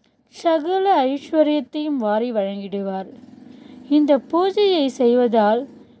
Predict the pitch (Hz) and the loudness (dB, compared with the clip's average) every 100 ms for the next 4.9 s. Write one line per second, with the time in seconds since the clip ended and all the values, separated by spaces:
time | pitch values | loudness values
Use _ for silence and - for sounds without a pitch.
0 | - 190 226 277 277 - 349 311 226 - | -18 -8 -4 -4 -6 -8 -4 -2 -4 -6
1 | - 254 214 226 349 _ _ _ _ _ | -6 -4 -4 -6 -10 _ _ _ _ _
2 | 269 262 339 - - 254 - 226 - 240 | -4 -2 -4 -6 -6 -6 -6 -6 2 2
3 | 214 190 185 208 240 277 277 226 269 294 | 2 0 -4 -2 0 -2 0 -2 -4 -8
4 | - - - - 262 247 277 330 311 | -16 -20 -16 -2 0 2 0 -2 -4